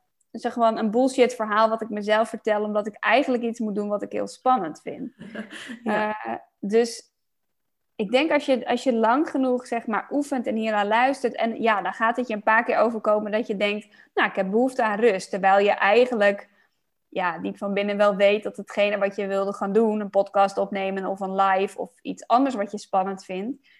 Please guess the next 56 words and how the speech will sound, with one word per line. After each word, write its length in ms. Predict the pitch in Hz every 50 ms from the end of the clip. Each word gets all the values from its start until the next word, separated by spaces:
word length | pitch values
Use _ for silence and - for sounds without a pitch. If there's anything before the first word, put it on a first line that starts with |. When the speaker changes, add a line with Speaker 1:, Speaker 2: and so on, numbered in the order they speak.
| _ _ -
Speaker 1:
je 120 | - 202
misschien 340 | 196 196 196 196 - 208 202
een 80 | 202 190
beetje 260 | 196 196 202 196 196
aan 80 | 196
het 100 | 190 190
uitstellen 540 | - 185 208 214 - - - 170 165 175 175
bent. 380 | 170 185 208 294 403 - _ _ _ _ - -
Speaker 2:
Ja. 320 | 202 202 202 214 - - - - -
Speaker 1:
Nou 180 | - 214 214 220
ja, 320 | 226 220 220 202 185 - -
dat 280 | - 226 220 208 214 226
hoort 220 | 240 247 262 254
er 80 | 254 -
ook 180 | 220 262 262 294
bij. 260 | 233 233 226 214 196
En 80 | 202 208
later 300 | 220 220 240 240 - 214
doe 80 | 226
je 80 | 214 214
dat 180 | 208 202 196
wel 280 | 190 214 226 254 262 226
en 80 | 208 214
dan 100 | 214 208
denk 200 | 208 214 214 -
je, 80 | -
"Oh, 140 | - 285 269
het 100 | 220 202
was 120 | 202 202
eigenlijk 240 | 202 - 208 208 -
helemaal 260 | - 208 202 196 196
niet 80 | 196 190
zo 100 | - 196
spannend." 640 | 185 - - 226 220 214 196 190 185 185 190 -
En 160 | - 226 214 208
dan 140 | 208 208
ga 160 | 208 - 196 185
je 100 | 180 185
dat 160 | 180 180 180
weer 140 | - 175 185
vaker 420 | - - 190 202 220 233 - 226
doen. 200 | 185 190 180 180
Dus 140 | 180 190 190
dat, 300 | 196 214 220 220 - - _ _ -
ja, 220 | - 202 180 180
dat 200 | 175 202 202 202
is 180 | - - - -
ook 280 | 262 320 349 349 - -
part 260 | - 196 190 190 - 196
of 60 | 190
the 120 | - - 196 - 208
journey, 300 | 180 175 175 175 175 175
denk 240 | 175 175 175 180 175
ik. 220 | 180 180 - _ _ _ _ _ _
Speaker 2:
Ja, 260 | - 202 202 202 - - - - _ _ _ _ _ _
ja. 300 | - 196 208 202 - -